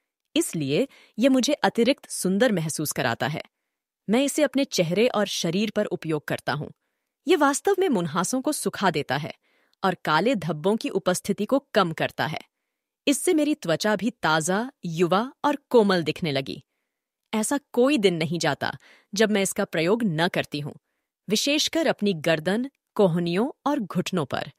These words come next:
यह हाइड्रोक्विनोन के बिना बाजार में पहला तैयार मिश्रित त्वचा ब्लीचिंग फॉर्मूला है। कोई गंदा अनुप्रयोग नहीं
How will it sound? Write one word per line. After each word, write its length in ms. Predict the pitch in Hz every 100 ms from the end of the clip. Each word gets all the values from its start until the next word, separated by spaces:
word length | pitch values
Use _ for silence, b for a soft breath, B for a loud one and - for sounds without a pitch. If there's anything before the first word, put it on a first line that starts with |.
| _ _ _
यह 100 | 339
हाइड्रोक्विनोन 720 | 294 240 240 277 302 339 294 294
के 140 | 285
बिना 280 | 175 156 220 b b
बाजार 520 | 170 185 180 202 254
में 100 | 277 311
पहला 380 | - 185 254
तैयार 400 | 294 185 165 185
मिश्रित 360 | 208 175 - 233 -
त्वचा 380 | 165 - 190 269 b b
ब्लीचिंग 380 | 180 240 254 285
फॉर्मूला 420 | - 151 143 131 123
है। 160 | 147 - _ _ _ _ _ -
कोई 220 | 254 370
गंदा 300 | 254 247 262
अनुप्रयोग 540 | - 196 185 165 156
नहीं 260 | 147 131